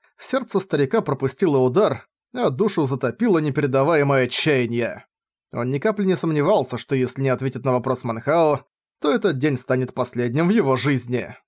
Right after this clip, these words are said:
Он не просто так назвал секту Сита-Инь, ведь именно она являлась истинным дао-резервом секты Черного Сита. Их секта Черного Сита разделялась на две части, как Инь и Ян.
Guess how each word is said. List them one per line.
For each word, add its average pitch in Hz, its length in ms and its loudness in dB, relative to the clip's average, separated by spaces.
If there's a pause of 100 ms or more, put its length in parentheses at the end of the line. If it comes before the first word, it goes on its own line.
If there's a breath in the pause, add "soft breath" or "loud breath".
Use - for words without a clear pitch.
(380)
Он 127 180 0
не 131 100 0
просто 170 380 0
так 135 180 -4
назвал 131 360 0
секту 135 340 -2
Сита-Инь, 135 680 -2 (340 soft breath)
ведь 156 180 -2
именно 226 320 2
она 214 160 2
являлась 123 520 0
истинным 131 480 -2
дао-резервом 139 800 2
секты 131 380 -4
Черного 135 440 0
Сита. 139 460 0 (580)
Их 113 220 -8
секта 202 360 -2
Черного 151 520 0
Сита 202 280 -2
разделялась 139 600 0
на 131 80 -6
две 139 220 0
части, 185 400 -2
как 135 240 -6
Инь 147 160 0
и 139 120 -4
Ян. 147 380 2